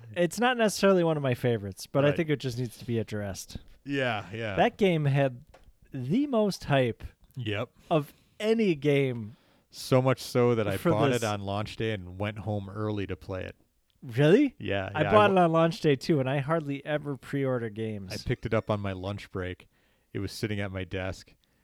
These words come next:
Speaker 2: staring at me, and I was like, "Fuck it, I'm going home early.
Speaker 1: <laughs>
Speaker 2: I'm cutting out of here so I can go home and play this."
Speaker 1: And then you loaded it up, and you're like,
Speaker 2: <sighs> Oh, it's like,
Speaker 1: "This
Speaker 2: "This is
Speaker 1: is it?"
Speaker 2: misery. This is misery. I hate it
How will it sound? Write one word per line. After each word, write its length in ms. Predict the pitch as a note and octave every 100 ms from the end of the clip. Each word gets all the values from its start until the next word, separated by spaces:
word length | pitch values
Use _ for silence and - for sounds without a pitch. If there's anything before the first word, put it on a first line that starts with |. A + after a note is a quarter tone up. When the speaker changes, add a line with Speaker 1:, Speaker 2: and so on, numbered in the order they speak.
| _ _
Speaker 2:
staring 500 | - - - G#2 G2+
at 160 | F#2+ F#2
me, 240 | G2 F2 E2 - _ -
and 80 | G#2+
I 40 | G2
was 120 | F#2
like, 180 | F#2 - _ _ -
"Fuck 200 | G#2+ F2+
it, 80 | F2+
I'm 160 | F#2
going 200 | G2 F#2+
home 240 | F#2+ F#2 F#2
early. 260 | F#2+ F#2 E2 -
Speaker 1:
<laughs> 400 | - _ - -
Speaker 2:
I'm 80 | G2
cutting 260 | A#2+ F#2+
out 180 | F#2+ F#2+
of 60 | F#2+
here 140 | F#2
so 140 | F2 F#2+
I 40 |
can 120 | F#2+
go 100 | F#2+
home 160 | G2 F#2
and 100 | F#2
play 200 | F#2+ F#2
this." 340 | F#2 - - - G3 - - F3+ -
Speaker 1:
And 140 | F3+ E3+
then 120 | F3+
you 100 | F3+
loaded 300 | F3 E3+ D#3+
it 140 | D3
up, 180 | D#3 D3+
and 160 | D#3 C#3+
you're 80 | C3+
like, 160 | C3
Speaker 2:
<sighs> 40 | E2
Oh, 220 | D#2 D#2+
it's 120 | E2
like, 200 | F#2 F2+
Speaker 1:
"This 220 | - D#3+ F3
Speaker 2:
"This 80 | A#3
is 80 | C3+
Speaker 1:
is 60 |
it?" 100 | C3+
Speaker 2:
misery. 440 | G3+ D#4+ F2+ F2+ E2+
This 160 | F#2 G2+
is 140 | F#2
misery. 680 | G2 G2+ G#2+ G#2+ G2+ F#2 F2
I 140 | F2
hate 320 | F2+ G2+
it 60 | G2